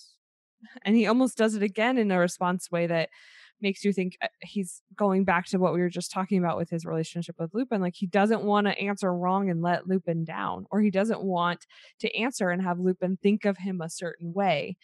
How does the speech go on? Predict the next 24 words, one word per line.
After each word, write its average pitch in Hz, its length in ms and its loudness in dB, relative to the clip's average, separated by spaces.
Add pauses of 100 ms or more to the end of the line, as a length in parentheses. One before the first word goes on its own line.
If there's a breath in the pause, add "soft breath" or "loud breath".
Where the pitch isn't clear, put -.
(400 soft breath)
Um, 156 200 -8 (400)
you 190 120 -2
know, 170 140 0
it's 170 260 -6
just - 220 -12
so 185 260 2
interesting 165 760 -4
that 156 240 -8 (140)
there's 180 140 -2
just 196 180 -2
this 262 120 -6
little 381 160 4
tidbit. 285 420 2
She - 160 -14
just - 120 -16
kinda 277 160 -4
drops 226 260 -4
it 214 80 -8
in 214 120 -4
there 214 120 -4
and 202 120 -2
then 202 100 -2
walks 190 280 -8
away. 180 320 -4